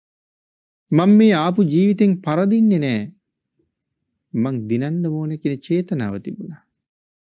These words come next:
මං ආපහු අපායට නෙමෙයි යන්නේ. බුද්ධාන්තරයක ඉපදිලා නිරේට යනවා කියන එක ලොකු අපරාධයක්. ආන් ඒක හින්දා නිරයෙන් මිදිලා සුගතියෙන් සුගතියට යන්න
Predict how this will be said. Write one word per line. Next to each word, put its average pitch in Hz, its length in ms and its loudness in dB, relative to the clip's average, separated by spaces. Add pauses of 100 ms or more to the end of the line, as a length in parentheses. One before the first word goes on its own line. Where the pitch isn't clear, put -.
(960)
මං 127 220 -2
ආපහු 120 400 -8
අපායට 139 500 -10
නෙමෙයි 120 400 -6
යන්නේ. 110 340 -8 (580)
බුද්ධාන්තරයක 113 920 -6
ඉපදිලා 107 500 -6 (480)
නිරේට 120 440 -4
යනවා 110 360 -8
කියන 110 160 -10
එක 110 120 -8
ලොකු 110 240 -10
අපරාධයක්. 113 640 -16 (1200)
ආන් 131 280 -6
ඒක 110 200 -10
හින්දා 107 420 -10 (600)
නිරයෙන් 131 640 -2
මිදිලා 104 460 -6 (360)
සුගතියෙන් 160 640 0
සුගතියට 127 600 -6
යන්න 110 320 -6